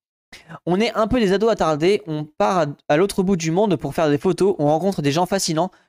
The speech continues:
complète Émilie, déserteuse du monde des agences de pub qu'elle a écumé pendant dix ans. On se dit aussi que notre rôle se limite à rencontrer des belles histoires, à raconter des belles histoires, et qu'on n'est pas responsable si les produits que l'on vend sont problématiques.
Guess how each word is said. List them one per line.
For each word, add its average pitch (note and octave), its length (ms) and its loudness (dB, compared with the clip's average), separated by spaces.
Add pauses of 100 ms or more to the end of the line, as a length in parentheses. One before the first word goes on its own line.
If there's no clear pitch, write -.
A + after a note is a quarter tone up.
complète E3+ 340 -2
Émilie, D3 380 -2 (540)
déserteuse G3 420 0
du D3+ 160 -2
monde G3 160 0
des D3 180 -2
agences F3+ 240 2
de D3 80 0
pub F3 340 0
qu'elle C#3+ 180 0
a C#3+ 120 0
écumé F#3+ 360 -2
pendant D#3+ 220 0
dix C#3 200 -2
ans. A#3+ 140 -6 (420)
On E3 100 0
se F#3 140 2
dit G3+ 160 0
aussi A3+ 280 0
que A3 100 0
notre F3 220 0
rôle E3 380 2
se D#3 140 -2
limite F#3 260 0
à E3 60 2
rencontrer F3+ 480 0
des D3+ 120 2
belles F3 140 0
histoires, E3 460 -4 (280)
à D3 80 0
raconter G3 280 0
des E3+ 80 2
belles D#3+ 160 -2
histoires, D#3+ 320 -2 (280)
et D#3+ 80 2
qu'on F3+ 140 0
n'est F3+ 120 2
pas A#3+ 140 0
responsable D3+ 600 -2
si - 160 -4
les E3+ 80 4
produits F3+ 320 0
que - 80 0
l'on D3+ 180 2
vend F3+ 220 0
sont D#3 200 -6
problématiques. - 680 -4